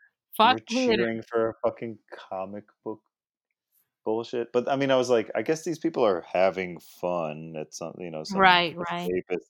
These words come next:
Speaker 2: thing." I didn't
Speaker 1: Right.
Speaker 2: wanna hate that much, but I was also like, "It's so lame."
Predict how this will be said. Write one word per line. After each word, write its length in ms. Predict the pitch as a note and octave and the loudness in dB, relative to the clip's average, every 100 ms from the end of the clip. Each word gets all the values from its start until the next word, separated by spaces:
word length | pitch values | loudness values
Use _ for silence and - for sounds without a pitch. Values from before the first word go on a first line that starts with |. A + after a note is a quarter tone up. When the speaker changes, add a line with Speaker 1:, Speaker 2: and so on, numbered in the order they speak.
| - | -8
Speaker 2:
thing." 280 | F2+ E2+ - | -6 -6 -6
I 40 | |
didn't 120 | F#2 G#2 | -2 0
Speaker 1:
Right. 80 | |
Speaker 2:
wanna 180 | G#2 F#2+ | 0 0
hate 220 | F2+ F2 - F2+ | -2 -4 -2 -2
that 100 | F2 | 0
much, 220 | F2 - | -4 -2
but 100 | F#2 | 0
I 40 | |
was 120 | F#2 | 2
also 200 | F#2 F2+ | 0 0
like, 140 | F#2+ - | -2 -2
"It's 220 | G#2+ F#2+ | -6 -4
so 320 | - A2 G2 G#2 | -2 0 0 -2
lame." 420 | F#2 F#2 F#2+ | -4 -4 -8